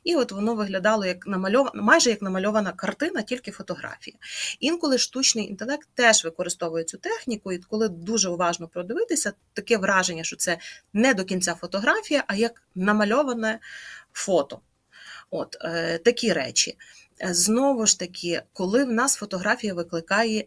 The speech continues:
надемоційність, нам страшенно хочеться когось пожаліти, так? Або,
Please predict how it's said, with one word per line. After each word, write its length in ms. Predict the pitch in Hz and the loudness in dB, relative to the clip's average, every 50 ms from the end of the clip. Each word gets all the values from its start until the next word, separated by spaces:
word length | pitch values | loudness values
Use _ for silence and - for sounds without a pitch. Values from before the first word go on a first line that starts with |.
| _ _ - | _ _ -12
надемоційність, 2000 | 165 156 156 156 165 180 202 220 240 247 - _ - _ _ _ _ _ _ _ - - 196 190 185 185 185 - 202 185 180 160 - - - - - - - _ _ _ _ _ _ _ _ _ _ _ _ - - - - - - - | -10 -8 -6 -2 -2 0 2 2 0 0 -2 _ -20 _ _ _ _ _ _ _ -4 -2 -2 0 0 4 4 4 4 4 2 -2 -2 0 0 0 0 -2 -6 _ _ _ _ _ _ _ _ _ _ _ _ -20 -20 -20 -20 -18 -10 -2
нам 180 | 180 180 214 | -2 0 0
страшенно 460 | 214 - - 240 - - 226 233 233 208 | 0 -2 4 4 6 6 4 2 -2 -2
хочеться 380 | - 226 220 - 214 - 208 | -2 -2 -2 0 -2 -2 -4
когось 300 | 202 - 196 214 226 220 | -6 -6 -4 -4 -4 -4
пожаліти, 640 | - - 233 208 226 214 185 180 151 - - 170 170 | -2 -2 -2 0 0 -2 -2 -6 -8 -10 -12 -14 -12
так? 320 | - 170 185 214 233 - - - | -8 -6 -4 -4 -6 -6 -8 -8
Або, 520 | 180 170 160 160 165 185 196 202 202 202 | -8 -8 -8 -8 -8 -6 -4 -4 -4 -4